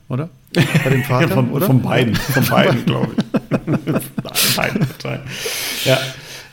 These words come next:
Speaker 2: Ähm, ne, und, äh, einer hat, macht halt mehr, der andere macht halt weniger. Und da kann man schon mal gut dran erkennen, wie wichtig es ist, dass man sich den User vorstellt, bei so einem einfachen Prozess, ne?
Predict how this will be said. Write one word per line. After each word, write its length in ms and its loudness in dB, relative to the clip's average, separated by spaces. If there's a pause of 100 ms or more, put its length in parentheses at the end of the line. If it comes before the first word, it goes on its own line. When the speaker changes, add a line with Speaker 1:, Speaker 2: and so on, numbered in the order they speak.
(140)
Speaker 2:
Ähm, 500 4 (760)
ne, 180 0
und, 200 -4
äh, 260 -12
einer 320 0
hat, 220 -6
macht 200 -2
halt 180 -2
mehr, 260 2
der 120 -2
andere 220 -4
macht 240 -4
halt 180 -4
weniger. 320 -6
Und 140 -4
da 80 -4
kann 140 -4
man 100 0
schon 140 -4
mal 100 0
gut 140 -6
dran 120 -2
erkennen, 340 0
wie 120 -6
wichtig 260 -6
es 120 -10
ist, 180 -6
dass 140 -8
man 100 -4
sich 160 -6
den 100 -2
User 280 0
vorstellt, 400 -10
bei 80 -8
so 100 -4
einem 120 0
einfachen 440 -2
Prozess, 580 -4
ne? 180 -4